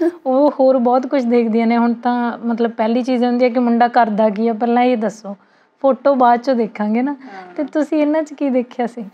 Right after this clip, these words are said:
Speaker 1: ਨਹੀਂ, ਉਦੋਂ ਕੁੜੀਆਂ ਮੈਨੂੰ ਨਹੀਂ ਲੱਗਦਾ ਵੀ ਇੰਨੀਆਂ ਚਲਾਕ ਹੁੰਦੀਆਂ ਹੋਣਗੀਆਂ ਵੀ ਪਹਿਲਾਂ ਵੇਖ ਲਈਏ ਵੀ ਕਰਦਾ ਕੀ ਹੈ।
Speaker 2: ਹਮ।
Speaker 1: ਨਾ, ਵੀ ਵੈਸੇ ਮੈਂ ਤਾਂ ਬਾਹਲੀ ਭੋਲੀ ਸੀ। ਮੈਂ ਨਾ ਆਪਦੀ ਇੱਕ ਤੁਹਾਨੂੰ ਨਿੱਕੀ ਜਿਹੀ ਗੱਲ ਸੁਣਾਉਣੀ ਆ।
Speaker 2: ਹਮ।
Speaker 1: ਮੈਰਿਜ ਤੋਂ ਬਾਅਦ ਨਾ ਅਸੀਂ ਕਿਸੇ ਦੇ ਘਰੇ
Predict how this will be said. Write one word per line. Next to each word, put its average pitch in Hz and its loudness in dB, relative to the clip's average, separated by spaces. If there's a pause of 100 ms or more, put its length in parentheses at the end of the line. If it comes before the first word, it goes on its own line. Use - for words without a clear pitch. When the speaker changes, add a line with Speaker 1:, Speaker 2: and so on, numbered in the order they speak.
(100)
Speaker 1:
ਨਹੀਂ, 277 4
ਉਦੋਂ 262 4
ਕੁੜੀਆਂ 330 6
ਮੈਨੂੰ 320 6
ਨਹੀਂ 294 4
ਲੱਗਦਾ 190 4
ਵੀ 277 0
ਇੰਨੀਆਂ 233 0
ਚਲਾਕ 233 0
ਹੁੰਦੀਆਂ 220 -4
ਹੋਣਗੀਆਂ 233 -2
ਵੀ 226 -4
ਪਹਿਲਾਂ 247 2
ਵੇਖ 226 0
ਲਈਏ 214 0
ਵੀ 214 -4
ਕਰਦਾ 196 4
ਕੀ 240 0
ਹੈ। 269 -2
Speaker 2:
ਹਮ। 262 -14 (680)
Speaker 1:
ਨਾ, 247 -2 (140)
ਵੀ 262 4
ਵੈਸੇ 254 6
ਮੈਂ 294 6
ਤਾਂ 277 4
ਬਾਹਲੀ 226 4
ਭੋਲੀ 240 0
ਸੀ। 233 -4
ਮੈਂ 240 4
ਨਾ 294 6
ਆਪਦੀ 233 4
ਇੱਕ 220 -8
ਤੁਹਾਨੂੰ 226 -4
ਨਿੱਕੀ 220 -2
ਜਿਹੀ 254 2
ਗੱਲ 208 6
ਸੁਣਾਉਣੀ 196 -4
ਆ। 302 -4
Speaker 2:
ਹਮ। - -18 (600)
Speaker 1:
ਮੈਰਿਜ 233 4
ਤੋਂ 269 0
ਬਾਅਦ 254 6
ਨਾ 240 -2
ਅਸੀਂ 233 -4
ਕਿਸੇ 247 -6
ਦੇ 233 -4
ਘਰੇ 196 0